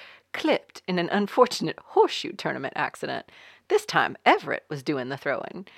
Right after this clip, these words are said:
And I think, um, then someone says, "You know, that's something you never hear about." I'm gonna guess it's Charlene.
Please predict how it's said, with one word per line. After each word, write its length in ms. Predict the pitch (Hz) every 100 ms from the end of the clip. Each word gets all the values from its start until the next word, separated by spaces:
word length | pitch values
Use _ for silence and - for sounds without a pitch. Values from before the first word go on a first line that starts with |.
| - -
And 180 | - 165
I 80 | 160
think, 460 | 170 180 160 - -
um, 520 | 160 147 135 131 143 - _ _ _ _ _ _ _ _ _
then 200 | 170 185
someone 200 | 180 175
says, 160 | 165 165
"You 60 |
know, 120 | 196 208
that's 180 | 254
something 240 | 233 220 208
you 80 | 196
never 200 | 185 175
hear 180 | 247
about." 240 | 190 139 123
I'm 80 | 170
gonna 100 | 156
guess 220 | 143 -
it's 160 | -
Charlene. 440 | - 147 147 113